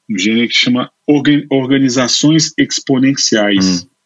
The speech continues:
Speaker 1: Esse livro, cara, é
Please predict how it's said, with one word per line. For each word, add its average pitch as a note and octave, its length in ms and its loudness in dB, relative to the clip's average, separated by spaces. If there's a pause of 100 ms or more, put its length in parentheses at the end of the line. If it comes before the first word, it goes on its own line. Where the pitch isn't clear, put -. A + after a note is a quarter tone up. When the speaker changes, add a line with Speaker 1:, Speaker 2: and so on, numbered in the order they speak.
(1200)
Speaker 1:
Esse A#2 260 0
livro, D3+ 520 0
cara, E3+ 540 -2
é D3 500 0